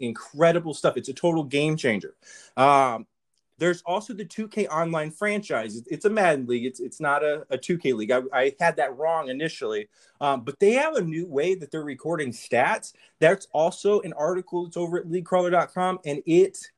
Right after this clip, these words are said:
it's pretty dope. Like, the way they have it all set up, I'm just, it's appealing to the eyes, and I think that's what's kinda cool as somebody that doesn't know a lot about their league. You want something that's gonna draw you in, and the way that they're doing that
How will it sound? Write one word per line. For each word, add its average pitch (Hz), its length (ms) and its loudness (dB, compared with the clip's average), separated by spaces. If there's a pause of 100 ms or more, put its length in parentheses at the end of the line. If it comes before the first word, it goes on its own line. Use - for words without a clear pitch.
(120)
it's 175 160 4
pretty 208 320 2
dope. 151 320 4
Like, 107 140 -4
the 139 80 4
way 143 140 6
they 180 100 0
have 190 180 -4
it - 220 -8
all 139 120 4
set 147 240 0
up, 175 220 2
I'm 160 160 2
just, 202 300 -6 (560)
it's - 160 0
appealing 208 540 2
to 190 120 -2
the 156 160 -4
eyes, 165 340 2
and 151 80 -6
I 143 60 -4
think 156 180 -8
that's 147 200 0
what's 143 160 -4
kinda 143 260 -2
cool 143 200 -4
as 139 100 -4
somebody 143 280 -4
that 120 120 -2
doesn't 139 240 -2
know 135 160 0
a - 20 2
lot 123 220 2
about 123 180 -4
their 113 140 -8
league. 170 400 -4 (720)
You 151 160 -4
want 165 240 4
something 175 240 -2
that's 151 100 -6
gonna 156 140 -2
draw 147 220 4
you 147 220 -2
in, 170 80 -6
and 143 80 -6
the 123 60 -6
way 143 200 -2
that 156 120 -2
they're 151 80 -6
doing 143 260 -6
that 180 220 0